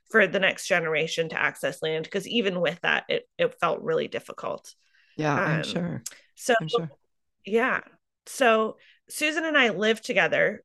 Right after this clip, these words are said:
Speaker 1: for over a year as we worked through <laughs> all of these, like, legal and financial, uh, parts of, of our farm transition. Um, and to sort of help me get on my feet, because although I had worked for her, that's very different than sort of making all of the <laughs> decisions, I guess.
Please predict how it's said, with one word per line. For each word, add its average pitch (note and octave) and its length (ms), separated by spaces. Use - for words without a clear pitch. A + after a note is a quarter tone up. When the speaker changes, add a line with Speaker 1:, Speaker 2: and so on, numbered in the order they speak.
Speaker 1:
for F#3+ 280
over G#3 280
a F#3+ 80
year E3+ 320
as F3 300
we G3 100
worked F3+ 280
through G3 260
<laughs> C4+ 260
all C4+ 140
of A#3 160
these, G3+ 260
like, F#3+ 180
legal G#3 400
and F3 160
financial, F#3 680
uh, F3+ 360
parts G3+ 360
of, F3 200
of F3 160
our F3 120
farm F3 240
transition. F3 760
Um, F3+ 460
and D4 120
to D4+ 80
sort D4 160
of B3 80
help A3+ 200
me A3+ 140
get G3 160
on G3 120
my F3 140
feet, - 320
because A3 220
although A3 320
I G#3+ 60
had F#3 120
worked G3+ 300
for F#3+ 160
her, E3+ 240
that's F3+ 260
very F#3+ 180
different - 540
than E3+ 360
sort F#3+ 220
of D#3+ 100
making F#3 340
all D#3 140
of - 120
the F#3+ 80
<laughs> - 120
decisions, A#3 680
I F3+ 160
guess. F3+ 540